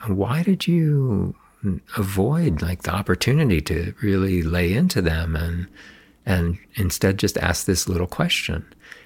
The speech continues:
And he said, "They don't care about the big picture of our policy position in general,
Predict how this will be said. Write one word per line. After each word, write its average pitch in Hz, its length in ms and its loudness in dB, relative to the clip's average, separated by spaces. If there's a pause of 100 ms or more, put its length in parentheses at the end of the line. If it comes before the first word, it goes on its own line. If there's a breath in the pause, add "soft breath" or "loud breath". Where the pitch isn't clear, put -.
(100)
And 101 180 2
he 98 120 4
said, 82 760 2 (800 soft breath)
"They 147 140 6
don't 170 220 2
care 101 380 4
about 76 460 2
the 82 680 0 (160)
big 90 260 0
picture 78 520 0
of 80 200 -2
our 78 400 0 (120)
policy 85 480 0
position 85 840 -2 (640)
in 85 180 0
general, 80 600 -2